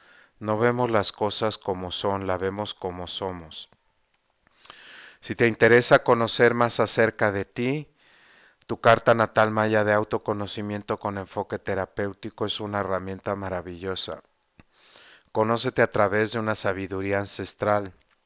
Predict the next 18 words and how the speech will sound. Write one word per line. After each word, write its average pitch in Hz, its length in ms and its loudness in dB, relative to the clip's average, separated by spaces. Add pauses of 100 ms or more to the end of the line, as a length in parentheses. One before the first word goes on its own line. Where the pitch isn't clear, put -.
(600)
la 113 260 6
tendencia 110 580 -2
en 110 80 -4
tu 104 180 -8
dualidad, 98 640 -2 (1400)
tu 104 120 -4
luz, 110 380 -2
tus 101 200 -10
sombras, 107 520 0
cómo 110 300 -2
integrarlas. 101 1120 -2 (1400)
Conoce 110 760 2 (520)
tus 101 180 -10 (840)
dones, 110 720 4
desafíos, 101 1000 -2
tu 104 100 -4
energía 98 480 -2
aliada 101 760 0